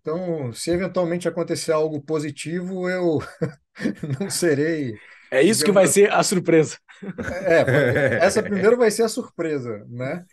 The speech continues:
Speaker 1: Mas nada que, que provavelmente vai deixar ninguém de bom senso empolgado. Mas serão quatro anos, ah, assim, de,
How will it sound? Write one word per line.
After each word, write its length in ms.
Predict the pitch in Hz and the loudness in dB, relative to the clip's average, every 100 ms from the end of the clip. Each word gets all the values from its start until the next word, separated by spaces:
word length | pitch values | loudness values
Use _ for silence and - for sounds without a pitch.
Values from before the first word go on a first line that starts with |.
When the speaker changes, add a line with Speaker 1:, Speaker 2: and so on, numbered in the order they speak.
| _ _ _ | _ _ _
Speaker 1:
Mas 1300 | 127 131 135 139 143 143 139 131 127 117 107 107 120 | -6 0 2 4 4 2 2 0 -2 -4 -8 -12 -8
nada 420 | 139 165 175 175 | -2 -2 0 -4
que, 280 | - 180 143 | -6 -10 -10
que 580 | - 147 131 120 110 101 | -10 -8 -4 -4 -6 -2
provavelmente 460 | 131 135 143 147 | 2 2 2 -2
vai 100 | 151 | -2
deixar 800 | 147 135 143 131 127 113 101 95 - - | 0 0 0 0 2 0 -4 -8 -14 -16
ninguém 560 | 113 127 117 127 143 | -14 -12 -12 -10 -8
de 80 | 135 | -8
bom 240 | 123 135 | -4 -4
senso 400 | 127 - 135 131 | -4 -6 -6 -6
empolgado. 760 | 143 131 127 113 117 120 135 156 _ _ _ _ - | -8 -6 -4 -2 0 0 -2 -8 _ _ _ _ -12
Mas 260 | 117 131 | -6 -4
serão 360 | 165 233 233 262 | -2 0 0 0
quatro 460 | 262 254 254 269 | 0 0 2 2
anos, 360 | 214 233 254 156 | 4 2 -2 -6
ah, 280 | 147 123 117 113 _ _ _ _ | -4 -4 -6 -14 _ _ _ _
assim, 280 | 107 - 120 | -20 -14 -14
de, 280 | 107 127 101 | -12 -14 -14